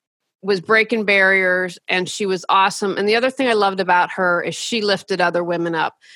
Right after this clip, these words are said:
When another attorney would come into town, she didn't see the female attorneys competition. She's like, "Here's what I've learned. Here's how we can all find success." So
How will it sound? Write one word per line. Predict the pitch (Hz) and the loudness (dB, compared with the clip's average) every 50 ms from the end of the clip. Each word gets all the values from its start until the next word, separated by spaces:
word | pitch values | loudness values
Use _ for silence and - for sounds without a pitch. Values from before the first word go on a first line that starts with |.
| - - _ | -20 -10 _
When | 180 190 190 | -2 0 0
another | 190 190 202 220 240 240 240 - | 2 2 2 2 2 2 0 0
attorney | - 196 - - 240 226 220 220 220 | -2 -6 -4 0 2 2 4 4 2
would | 208 190 185 175 | 2 0 -2 -6
come | - - 226 214 | -4 -2 -2 0
into | 202 202 196 180 170 | 0 0 0 -2 -2
town, | - - 262 247 240 240 233 226 220 220 | -2 0 2 2 4 4 4 2 2 0
she | 208 - - | -2 -6 -4
didn't | 196 190 143 185 | -4 -4 -4 -6
see | - - 214 208 196 | -6 -4 -4 -2 -2
the | 185 180 | -4 -6
female | - - 220 208 202 196 190 185 180 | -4 -4 -2 0 0 2 0 0 0
attorneys | 175 - - 208 190 185 180 - | -2 -2 -2 -2 0 0 -2 -4
competition. | - - 202 190 196 - - - 208 196 - - 202 190 185 185 | -4 -2 -2 -2 -2 -6 -8 -6 -6 -6 -4 -4 -4 -4 -4 -6
She's | 180 - - 190 170 | -8 -8 -10 -6 -2
like, | 190 180 175 - | -2 -2 -2 -2
"Here's | - 220 214 208 185 196 | -2 0 0 0 0 0
what | 196 185 | 0 2
I've | 180 180 180 175 175 | 4 2 2 0 -2
learned. | 175 175 175 175 170 175 170 165 - _ - _ _ _ _ _ _ _ | -2 0 0 0 0 -2 -4 -6 -10 _ -20 _ _ _ _ _ _ _
Here's | _ _ 208 196 196 190 190 185 180 - _ _ _ _ _ _ _ _ _ _ _ | _ _ -4 -2 0 0 -2 -2 -4 -8 _ _ _ _ _ _ _ _ _ _ _
how | - - - 190 175 175 170 165 160 | -14 -6 -2 0 2 2 0 0 -2
we | - - 190 | -4 -6 -6
can | 175 - 202 | -4 -2 -2
all | 175 170 170 | 0 0 0
find | 165 - 180 165 170 170 165 | 0 -2 -4 -4 -4 -6 -8
success." | - - - - - 160 151 - - | -12 -16 -14 -6 -4 -4 -4 -4 -8
So | - - - 170 165 175 170 165 - | -12 -8 -4 -2 -2 -2 -2 -4 -6